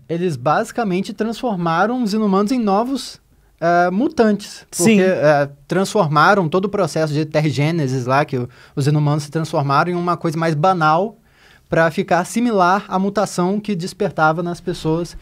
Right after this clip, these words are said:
Speaker 1: e tal. E esse mesmo processo que causou essa banalização da terrigênesis dos Inumanos, eh, também, eh, gerou uma série de problemas pros mutantes, que ca-, virou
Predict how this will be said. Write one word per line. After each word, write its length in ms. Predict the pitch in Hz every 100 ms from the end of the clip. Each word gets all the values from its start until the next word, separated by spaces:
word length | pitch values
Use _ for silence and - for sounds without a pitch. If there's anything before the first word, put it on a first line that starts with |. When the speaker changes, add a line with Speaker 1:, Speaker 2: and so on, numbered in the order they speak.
| - -
Speaker 1:
e 80 | -
tal. 280 | 139 139 151
E 80 | 151
esse 260 | 170 196 196
mesmo 300 | 175 175 180
processo 720 | 185 151 - 147 160 151 143
que 360 | 139 151 139
causou 540 | 135 156 147 127 151 175 - - -
essa 180 | 147 147
banalização 960 | 131 170 180 170 165 147 - 160 175 - - -
da 180 | 131 135
terrigênesis 720 | 147 151 127 151 160 127 131
dos 200 | 139 139
Inumanos, 680 | 156 151 143 151 175 185 - _ _
eh, 240 | - 143 147
também, 840 | 143 160 135 151 160 180 180 175 131
eh, 280 | 139 143 143
gerou 500 | 127 156 151 170 160
uma 160 | 151
série 180 | 147 160
de 60 | 156
problemas 400 | 180 143 156 156
pros 220 | 165 147
mutantes, 840 | 160 156 165 165 185 170 156 - 131 120 -
que 200 | 139 143
ca-, 180 | 143 139 135 123 117 - _ -
virou 680 | 143 143 143 165 156 131 120